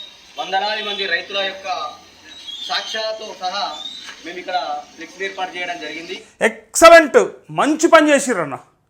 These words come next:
Speaker 2: ఈ స్థానిక సంస్థల ఎన్నికల లోపు ఇట్లా ప్రతి గ్రామంలోకి ఇట్లా జరిగితే మళ్ళా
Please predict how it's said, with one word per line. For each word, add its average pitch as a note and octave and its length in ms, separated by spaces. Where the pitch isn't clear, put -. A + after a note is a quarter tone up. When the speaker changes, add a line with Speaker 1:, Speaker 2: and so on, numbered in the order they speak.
Speaker 2:
ఈ C4+ 120
స్థానిక D4 500
సంస్థల C#4+ 400
ఎన్నికల A#3+ 540
లోపు G3 520
ఇట్లా A#3 220
ప్రతి A3 360
గ్రామంలోకి A#3 580
ఇట్లా A3 160
జరిగితే F3+ 380
మళ్ళా G#3 400